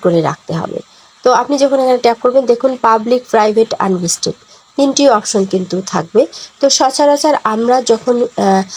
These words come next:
ভিডিও আপলোড করব, অবশ্যই সেটি কিন্তু আনলিস্টেড অবস্থায় আমাদেরকে আপলোড করতে হবে। কখনোই পাবলিক অবস্থায় কিন্তু ভিডিও আপলোড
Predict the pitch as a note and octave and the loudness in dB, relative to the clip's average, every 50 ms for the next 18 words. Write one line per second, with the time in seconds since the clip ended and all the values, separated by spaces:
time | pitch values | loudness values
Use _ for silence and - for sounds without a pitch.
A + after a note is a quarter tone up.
0 | - - _ - F3+ A#3 F#3+ A3 A#3+ B3 - - - G3+ - G#3+ G3+ F#3+ - - | -20 -18 _ 0 0 2 2 4 2 2 2 0 -4 -6 -4 -4 -4 -2 -2 -2
1 | F#3+ F#3 G#3+ - - - A#3 A#3 C4 C#4 - - E4 D4+ - C4 A3 A#3 G#3 G#3+ | -2 0 2 2 2 2 2 2 2 0 0 0 0 0 0 0 -2 -2 0 -2
2 | G#3 G3 A#3 B3 B3 - - G#3 G#3 G#3 G3 G3+ G3 - - - G3 G3 - - | 0 2 2 2 2 2 0 -2 0 0 0 0 -2 -2 -2 -2 -4 -2 -2 -4
3 | - - F3 - - - G#3+ G#3 F#3 E3 D#3+ E3 E3+ F3 - - - - F3 - | -4 -4 -4 -4 -2 0 0 0 0 0 -2 -2 -4 -4 -4 -4 -6 -6 -4 -4
4 | - D#3 D#3 - - - - - - - F3 E3 F3 D#3+ E3 _ - - - _ | -4 -4 -4 -4 -6 -10 -12 -12 -10 -10 -8 -6 -6 -8 -8 _ -14 -20 -14 _
5 | - B3 A#3+ B3 - D4 D4 D#4 D4+ - A#3+ G#3+ G3 G3 A3 A#3 A3+ - G3 F#3 | -2 -2 0 0 0 0 0 0 0 0 0 0 2 2 0 0 0 -2 -4 -2
6 | F#3 F#3+ - G3 G3 G3 F#3+ F#3 - G#3+ F#3+ F#3+ G#3+ E3+ F#3 G3 G3 - - E3+ | -2 -2 0 -2 -2 -2 -2 -2 -2 0 0 2 0 2 4 2 2 2 0 -4
7 | - - F3+ | -4 -6 -6